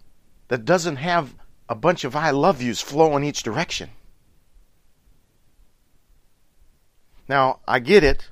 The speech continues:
I understand. This process works everywhere, not just in your marriage, not just with your children,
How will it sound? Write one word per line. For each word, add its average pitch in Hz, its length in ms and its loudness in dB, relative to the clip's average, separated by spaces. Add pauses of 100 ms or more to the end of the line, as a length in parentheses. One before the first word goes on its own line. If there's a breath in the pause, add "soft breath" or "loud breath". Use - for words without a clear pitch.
I 98 140 -4
understand. 147 760 -2 (1200 soft breath)
This 165 180 -2
process - 680 -4 (340 soft breath)
works 151 340 -2
everywhere, 117 520 -2
not 127 220 -4
just - 320 -12
in 123 80 -8
your 110 140 -10
marriage, 120 360 -8
not 107 180 -8
just - 200 -14
with 107 160 -20
your 87 80 -14
children, 127 560 -8